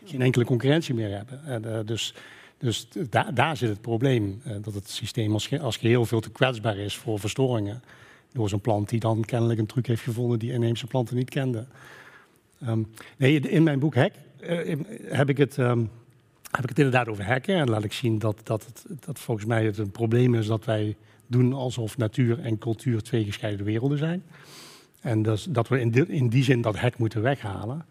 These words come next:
Ehm, en dat we ons, maar ik zeg ook, we moeten ons realiseren dat we onze wereld delen met die andere soorten. En hekken zijn daar,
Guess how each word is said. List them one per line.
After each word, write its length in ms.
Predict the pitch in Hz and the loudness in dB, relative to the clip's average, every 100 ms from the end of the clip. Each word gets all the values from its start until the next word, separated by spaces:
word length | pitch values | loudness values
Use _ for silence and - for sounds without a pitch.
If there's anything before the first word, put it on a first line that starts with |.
| - _ - - _ - - _ _ _ _ | -20 _ -20 -20 _ -20 -20 _ _ _ _
Ehm, 420 | 131 127 117 117 110 - | 0 2 4 2 -2 -8
en 100 | - | 0
dat 140 | 127 123 | 2 2
we 60 | |
ons, 120 | 139 117 175 - 226 | 2 0 -4 -4 -10
maar 360 | - 143 131 151 | -2 2 2 2
ik 100 | 156 | 0
zeg 160 | - 127 | 0 4
ook, 180 | 170 | 4
we 80 | 151 | 6
moeten 240 | 131 127 139 | 4 4 2
ons 180 | 127 98 | -2 0
realiseren 520 | 117 107 104 113 123 | 0 0 0 0 0
dat 160 | 135 | -2
we 60 | - | -4
onze 300 | 123 113 110 | -4 -4 0
wereld 360 | 110 113 110 107 | 0 0 0 4
delen 320 | 139 156 127 | 4 4 2
met 180 | 113 113 | -2 -2
die 120 | 123 | -4
andere 300 | 113 110 110 | -2 0 -2
soorten. 560 | - 175 151 123 135 - - - - _ _ _ _ _ _ | 4 4 4 2 -2 -6 -20 -20 -20 _ _ _ _ _ _
En 260 | 165 143 | 2 2
hekken 320 | 107 269 233 | 4 2 2
zijn 200 | 151 113 | 2 2
daar, 340 | 107 107 107 | 2 0 0